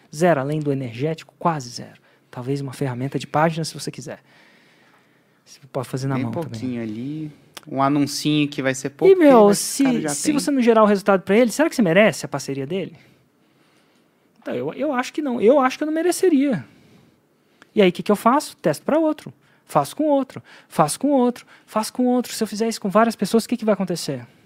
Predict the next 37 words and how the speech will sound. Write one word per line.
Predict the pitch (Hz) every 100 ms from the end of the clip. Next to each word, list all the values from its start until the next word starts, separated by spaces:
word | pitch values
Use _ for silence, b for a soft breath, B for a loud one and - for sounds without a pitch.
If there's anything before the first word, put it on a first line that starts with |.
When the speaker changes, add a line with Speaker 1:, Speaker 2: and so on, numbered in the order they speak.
| _ _ B B
Speaker 1:
Eventualmente, | 262 247 240 277 285 247 254
eu |
vou | 277
fazer | 262 262
um | 262
seis | 277 269
em |
sete. | 262 202 247 247 - - _ -
A | 185
prática, | - 185 240 254 - 151
quilometragem | 202 220 254 - 185 254 240 254
em |
lançamento. | 240 240 247 202 240 - _ _ B B B
E | 143
agora | 131 151
é |
o |
seguinte: | 185 240 208 - -
quando | 165
eu | 170
fizer | 160
o | 175
seis | - 156
em | 139
sete, | - 165 208 - B B B
eles | 302 277
vão | 165
correr | 147 131
atrás | 127 123 120
de |
mim. | 117 - _ _ _ _ _ _ _ _
Eles | 302 403 370 214
vão | 196
correr | 175 156
atrás | 143 135
de | 127
mim. | -